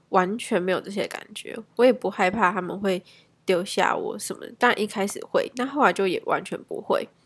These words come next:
然后我也不会很害怕跟他们约好之后他们会临时变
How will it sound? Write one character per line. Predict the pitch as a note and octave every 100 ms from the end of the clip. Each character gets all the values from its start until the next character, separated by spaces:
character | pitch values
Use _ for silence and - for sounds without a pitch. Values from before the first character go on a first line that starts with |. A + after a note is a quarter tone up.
| _
然 | - F#3
后 |
我 | G#3
也 | A3
不 | G3+
会 | E3+
很 | F#3+ G3+
害 | G3+
怕 | - D#3+
跟 | D3+ F3+
他 |
们 | E3
约 | E3 E3+
好 | F#3 -
之 | -
后 | F3+
他 | F3+
们 | -
会 | G3
临 | E3 -
时 | G3 - -
变 | F#3+